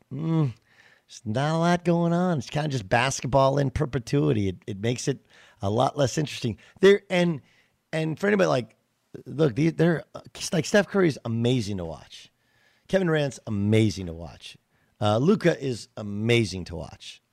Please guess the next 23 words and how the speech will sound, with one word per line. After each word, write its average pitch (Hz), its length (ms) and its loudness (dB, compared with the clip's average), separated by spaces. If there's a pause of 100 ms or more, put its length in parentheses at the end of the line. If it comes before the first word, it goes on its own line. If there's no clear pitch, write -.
These 180 160 -4
guys 190 260 2
are 143 160 0
incredibly 151 600 0
talented. 117 340 -10 (140)
Trae 202 240 -2
Young, 165 240 0 (180)
incredibly 160 1000 0
talented. 90 600 -8 (360)
It's 131 180 -10
just, 139 340 -4 (140)
I, 151 240 -12
I 143 80 -2
don't 185 220 2
know 170 100 0
what 151 240 0
happened 135 540 -4 (360)
when 123 140 0
they 120 80 2
went 135 200 2
to 127 80 -8
the 120 100 0
bubble, 151 480 2